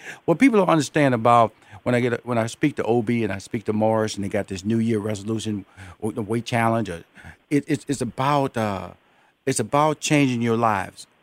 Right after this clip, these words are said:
your life in a, in a perspective of being, getting it organized. And that's what I tell you every time I call you, how much you've changed my life. When I see him in person, I remind him how much he's changed my life, because sometimes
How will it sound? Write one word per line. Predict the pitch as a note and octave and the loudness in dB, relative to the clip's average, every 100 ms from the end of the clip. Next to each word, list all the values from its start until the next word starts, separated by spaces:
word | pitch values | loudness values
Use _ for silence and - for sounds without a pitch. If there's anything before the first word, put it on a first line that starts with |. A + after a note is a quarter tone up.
| _ | _
your | C3 B2 | -2 2
life | B2 B2 A2+ - - | 2 0 -2 -10 -8
in | A2 | -4
a, | G#2+ - | -4 -6
in | A#2+ | -8
a | G#2 | -8
perspective | A2 - C#3 B2 A2+ | -10 -2 -2 0 -2
of | G#2 G2+ G2 | -4 -6 -4
being, | A#2+ A2 | -2 -2
getting | G#2 C3 | 0 0
it | A2+ | 0
organized. | A#2+ A#2+ A2 G2+ F2 E2 E2+ - _ _ - - | 0 0 0 -4 -6 -10 -16 -20 _ _ -12 -4
And | B2 A2+ - _ | -2 -2 -6 _
that's | D3 F#3 | 0 2
what | E3 | 2
I | D#3+ | 2
tell | - D#3+ | 2 0
you | D#3 B2+ - | 2 -2 0
every | E3 | 0
time | F3 D#3+ | 0 2
I | D#3 | 2
call | - E3 C#3+ | 2 2 2
you, | A2+ A2 | 2 0
how | B2 | 0
much | A#2 A#2 A#2 | 0 0 -2
you've | G#2 | -2
changed | C3 A#2 G#2+ | -2 -2 0
my | G#2+ | 2
life. | G#2+ A#2+ G#2 G2+ _ _ - | 4 4 2 0 _ _ -4
When | A2 | 0
I | G#2+ | 0
see | - D#3 | 2 4
him | |
in | D3 | 4
person, | C3 E3+ C#3 A#2 | 4 2 2 -2
I | B2 | 2
remind | A#2 A#2 A#2 C3 C#3+ C3 A2 | 4 4 6 6 6 4 2
him | A2+ G#2 - - _ - | 0 0 -4 -16 _ 2
how | C3+ | 4
much | C3 C3 | 4 2
he's | C3 - | -2 0
changed | C3 A#2 A2 | 2 2 4
my | A2+ | 4
life, | A2+ A2+ | 4 2
because | A2 A#2 A2 | 0 -4 0
sometimes | E3+ F3 E3+ D3 C#3 A#2 | 0 2 2 4 2 -2